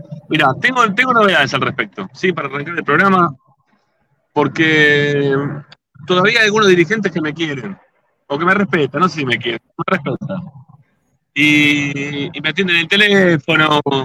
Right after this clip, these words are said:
y, y uno va y pasa por el club, y se te, se te paran para charlar, para contarte cosas relacionadas con este mercado de pases que está terminando, con algunas de las obras también que se están,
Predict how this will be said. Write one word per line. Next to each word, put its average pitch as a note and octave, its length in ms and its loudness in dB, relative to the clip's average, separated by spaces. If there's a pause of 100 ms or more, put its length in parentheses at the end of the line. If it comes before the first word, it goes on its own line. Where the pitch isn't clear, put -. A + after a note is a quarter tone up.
(220)
y, B2 840 -4
y - 20 -6
uno D#3 220 -2
va D#3 380 4
y C3 60 2
pasa C#3 260 -4
por C3+ 140 0
el C#3 100 0
club, E3+ 460 2
y A2+ 80 2
se G#2 120 -10
te, A#2 380 -2
se B2 140 -8
te B2+ 100 -8
paran C3+ 240 0
para B2+ 180 0
charlar, D#3+ 720 2
para A#2+ 220 0
contarte C3 400 -6
cosas D3 460 0
relacionadas C#3 480 0
con C3+ 160 -4
este B2+ 160 -6
mercado C3+ 320 0
de B2+ 80 -2
pases D3+ 260 -4
que F3 60 -8
está C#3+ 120 -6
terminando, C3+ 840 0 (480)
con E3+ 140 -8
algunas F3 220 -2
de E3 40 0
las D3+ 200 -2
obras G3 340 4
también E3+ 540 2
que C#3 100 -6
se - 60 -16
están, C#3+ 600 -4